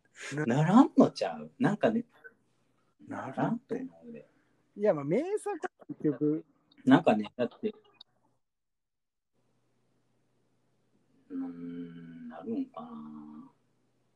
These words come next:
Speaker 1: でもやっぱ結構、あれ、まだ音が飛んでるかな？あの、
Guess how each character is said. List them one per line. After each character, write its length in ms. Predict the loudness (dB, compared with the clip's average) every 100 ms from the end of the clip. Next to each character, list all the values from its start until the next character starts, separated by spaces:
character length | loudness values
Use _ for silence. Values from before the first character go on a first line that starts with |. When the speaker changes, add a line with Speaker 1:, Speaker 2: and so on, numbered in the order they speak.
| _ _ _ _ _ _ _ _ _ _ _ _ _ _ _ _ _
Speaker 1:
で 80 | -2
も 80 | 0
や 60 |
っ 40 | 2
ぱ 100 | 0
結 220 | 0 0
構、 540 | 2 8 10 8 2 _ _ _ _ _ _ _ _ _ _ _ _ _ _ _ _ _ _ _ _ _ _ _ _ _ _ _ -18
あ 60 | -14
れ、 80 | -12
ま 140 | -10
だ 80 | -12
音 200 | -12 -14
が 80 | -16
飛 140 | -16
ん 40 |
で 80 | -18
る 80 | -20
か 100 | -20
な？ 140 | -20 -20 _ _
あ 120 | -12 -10
の、 400 | -8 -8 -10